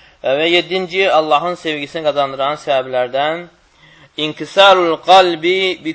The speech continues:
kulliyyətihi beynə yedeyilləhi teala. Və leysə fid ta'bir an hadal ma'na gayral əsmai vel ibarat. E, qəlbin bütövlüklə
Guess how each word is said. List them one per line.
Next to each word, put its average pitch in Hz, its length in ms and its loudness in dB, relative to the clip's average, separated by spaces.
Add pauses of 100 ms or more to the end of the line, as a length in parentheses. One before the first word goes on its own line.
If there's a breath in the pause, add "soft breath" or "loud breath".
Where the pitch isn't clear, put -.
kulliyyətihi 165 1080 -4
beynə 160 460 0
yedeyilləhi 151 640 -2
teala. 120 460 -2 (580 soft breath)
Və 139 160 4
leysə 165 320 0
fid 143 240 -10
ta'bir 147 480 0
an 139 160 -2
hadal 147 480 0
ma'na 180 380 2 (340 loud breath)
gayral 147 640 0
əsmai 151 560 -4
vel 156 160 0 (140)
ibarat. 117 500 0 (1120 soft breath)
E, 143 460 4
qəlbin 180 640 2 (520)
bütövlüklə 170 920 0